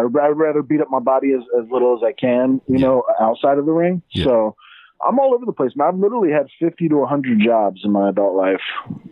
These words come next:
Speaker 2: Word. I've only had,
Speaker 1: Yeah.
Speaker 2: I think I've only had three. <laughs> Well, this would be the, the one I currently do now would be the fourth. The fourth,
Speaker 1: Nice.
Speaker 2: the fourth in thirty-eight years. <laughs>
Speaker 1: That's,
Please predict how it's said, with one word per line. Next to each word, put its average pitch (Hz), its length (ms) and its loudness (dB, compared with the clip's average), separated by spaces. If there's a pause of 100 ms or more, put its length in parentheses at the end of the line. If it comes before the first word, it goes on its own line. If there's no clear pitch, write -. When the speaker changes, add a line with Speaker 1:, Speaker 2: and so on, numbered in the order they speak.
(200)
Speaker 2:
Word. - 500 -6 (340)
I've 98 160 -2
only 101 280 -2
had, 95 120 -2
Speaker 1:
Yeah. 87 300 0 (600)
Speaker 2:
I 95 80 -2
think - 220 -4
I've 92 120 -2
only 95 220 -2
had 90 240 -4
three. 92 480 -4
<laughs> - 60 -2 (1500)
Well, 131 280 0
this 135 240 -2
would 135 120 0
be 120 120 0
the, 104 160 -8
the 107 100 -4
one 107 220 -2
I 107 80 -2
currently 113 320 -2
do 101 120 -2
now 110 200 -2
would 92 120 -2
be 85 120 -2
the 78 100 -4
fourth. - 460 -4 (960)
The 92 80 -4
fourth, 151 320 0
Speaker 1:
Nice. 220 240 0 (280)
Speaker 2:
the 95 120 -4
fourth 151 320 -2
in 120 100 0
thirty-eight 117 460 -2
years. 90 560 -4 (160)
<laughs> - 1700 -12
Speaker 1:
That's, 95 160 0